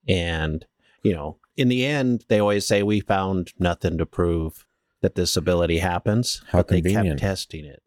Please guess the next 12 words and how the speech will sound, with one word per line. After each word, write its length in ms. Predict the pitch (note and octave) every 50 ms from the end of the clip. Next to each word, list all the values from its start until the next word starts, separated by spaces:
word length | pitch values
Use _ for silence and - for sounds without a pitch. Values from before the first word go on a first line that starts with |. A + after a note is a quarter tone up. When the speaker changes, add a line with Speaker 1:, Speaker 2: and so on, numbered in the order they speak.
| _ -
Speaker 1:
including 440 | G#2 - - D#3+ F3+ E3+ A#2 F#2 F#2
remote 340 | G2 F#2+ F#2 F2+ E2 D2+ -
viewing. 300 | - D#2 D2+ C#2+ C2+ - _ _ _ _ _ -
Speaker 2:
Yeah. 300 | F2+ F2 D#2+ D2+ D2+ D2+ - _ _ _ _ _ _ _
Speaker 1:
You 120 | - F#2+ E2
know, 140 | D#2+ E2 F2+
if 120 | F#2 - _ _ _ _ _ _ _
the 80 | - A#2
most 300 | A2 A#2 A#2 - - -
people 300 | B2+ A#2 - - G2+ F#2+
say, 200 | - - G2 G2
"We 380 | F#2+ G2+ G#2 G2+ G2+ G2+ F#2+